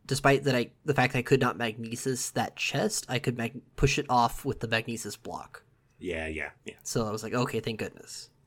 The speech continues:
Speaker 1: Uh, yeah. Oh, and then the reward for it was the rubber armor, which is the last piece of the rubber equipment I was missing.
Speaker 2: Now, it's, you say the reward, but it's, like, a chest that's, like, underneath part of the rest of the puzzle.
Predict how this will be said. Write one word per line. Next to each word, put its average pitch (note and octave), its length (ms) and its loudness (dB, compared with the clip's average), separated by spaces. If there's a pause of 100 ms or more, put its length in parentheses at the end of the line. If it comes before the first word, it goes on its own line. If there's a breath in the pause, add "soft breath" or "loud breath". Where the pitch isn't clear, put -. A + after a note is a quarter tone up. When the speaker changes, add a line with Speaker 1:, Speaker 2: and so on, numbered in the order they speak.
(1080)
Speaker 1:
Uh, A2 1160 -6
yeah. F#3+ 520 8
Oh, G3 180 12
and F#3 100 4
then G#3+ 120 12
the A3+ 80 10
reward G#3+ 340 10
for A3+ 140 12
it F3+ 80 10
was F3 140 4
the G#3 100 12
rubber G3 260 6
armor, E3 440 4 (260)
which C#3 140 2
is C#3+ 120 8
the C#3+ 80 4
last D3+ 240 6
piece D3 200 0
of C3+ 60 0
the C#3 80 4
rubber D3 220 6
equipment A2+ 320 2
I F2+ 40 0
was G#2 120 -4
missing. F#2+ 340 -6 (640 soft breath)
Speaker 2:
Now, C3+ 260 6
it's, - 460 2 (120)
you C#3+ 220 -2
say F#3 200 8
the D#3 100 6
reward, A2+ 680 6
but G#2 140 2
it's, G#2+ 200 4
like, F2+ 380 2 (160)
a F#2+ 140 -2
chest - 420 0
that's, F2+ 240 2
like, F2+ 260 0
underneath F#2+ 760 0
part F2 220 -4
of D#2+ 80 -6
the E2 100 -8
rest D#2+ 220 -8
of D#2+ 60 -12
the D#2 80 -6
puzzle. - 500 -8